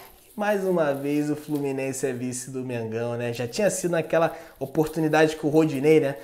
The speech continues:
faz o gol no, o Orejuela, jogador do Fluminense que teve que ir pro gol, se eu não me engano, o Cavalieri foi expulso.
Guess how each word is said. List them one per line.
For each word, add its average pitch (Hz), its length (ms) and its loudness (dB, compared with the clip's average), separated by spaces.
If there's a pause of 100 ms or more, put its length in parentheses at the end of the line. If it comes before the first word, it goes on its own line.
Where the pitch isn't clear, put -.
(140)
faz 139 240 0
o 135 40 -2
gol 139 200 0
no, 131 260 -6
o 139 80 -4
Orejuela, 151 840 6
jogador 139 280 -2
do 139 80 -8
Fluminense 147 420 -4
que - 120 -20
teve 151 200 -2
que 143 220 -2 (460)
ir 131 420 -2 (680)
pro 131 180 -4
gol, 147 240 2
se - 100 -6
eu 139 60 -2
não 147 60 -2
me 143 60 -2
engano, 143 280 0
o 139 40 -4
Cavalieri 139 460 0
foi 139 180 -8
expulso. - 580 0